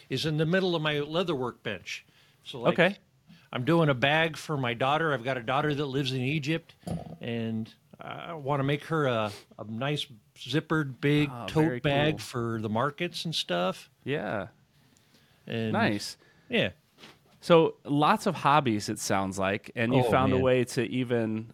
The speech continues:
Speaker 2: um, live out those hobbies by doing content creation as well. So you,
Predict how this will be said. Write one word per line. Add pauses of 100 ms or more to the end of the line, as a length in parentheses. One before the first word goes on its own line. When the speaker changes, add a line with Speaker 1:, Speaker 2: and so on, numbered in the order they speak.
Speaker 2:
um, (320)
live
out
those
hobbies (380)
by
doing (180)
content
creation
as
well.
So
you,